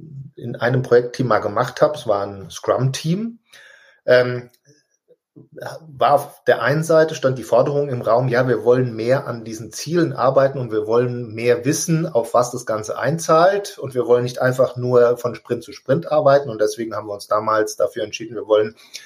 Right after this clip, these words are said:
äh, O K R integrieren. So, und, ähm, was die als erstes mitbekommen haben, oh,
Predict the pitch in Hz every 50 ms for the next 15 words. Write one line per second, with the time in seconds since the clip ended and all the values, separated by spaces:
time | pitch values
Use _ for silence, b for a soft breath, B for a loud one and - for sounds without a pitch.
0 | B B B B B B _ _ _ - 120 117 110 - 135 131 127 - - -
1 | - 107 107 - - - - 135 143 135 - 143 131 131 - 131 131 139 139 151
2 | - 110 98 87 - - B B B B B B B B B B B B _ -
3 | 117 107 98 - - - _ _ - 123 123 120 123 - - - 120 117 113 117
4 | 117 120 - 123 131 131 - 143 123 123 - - 156 165 165 - 143 143 147 143
5 | - - 127 - - 113 113 113 92 101 117 123 131 135 131 - 135 143 123 -
6 | B